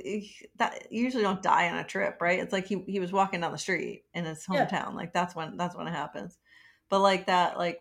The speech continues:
Speaker 1: if someone wa-, I think, I literally think about this. I'm like, "If someone has to come in here and I'm dead, what are they gonna see?"
Speaker 2: The fuck do you have in there?
Speaker 1: <laughs> I know, I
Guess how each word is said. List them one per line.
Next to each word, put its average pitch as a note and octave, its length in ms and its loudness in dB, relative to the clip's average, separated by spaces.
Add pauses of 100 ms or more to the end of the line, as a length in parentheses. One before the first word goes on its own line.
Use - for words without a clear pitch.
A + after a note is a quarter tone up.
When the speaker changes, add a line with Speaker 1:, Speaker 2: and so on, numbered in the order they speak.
(120)
Speaker 1:
if F#3 140 -2
someone G#3 340 2
wa-, F#3 220 8
I G3+ 100 4
think, G#3+ 240 2
I G3 140 6
literally G3+ 480 8
think F3+ 180 0
about D#3+ 220 0
this. E3+ 240 -2
I'm F3 80 -4
like, E3 200 -2
"If E3+ 120 -6
someone F3+ 240 -2
has F#3+ 180 0
to - 60 -20
come G3+ 160 2
in A3 100 2
here G#3+ 160 4
and E3+ 80 2
I'm E3+ 140 -2
dead, F3 400 6 (340)
what F3 160 0
are - 40 2
they F3 100 2
gonna F3 160 0
see?" E3+ 320 -6 (1300)
Speaker 2:
The - 360 -2
fuck G#4+ 380 8
do D#4+ 100 4
you D4 80 4
have F#4 280 8
in C4 120 4
there? - 180 -4
Speaker 1:
<laughs> - 40 -10
I A3 280 0
know, B3 240 4
I D4+ 140 0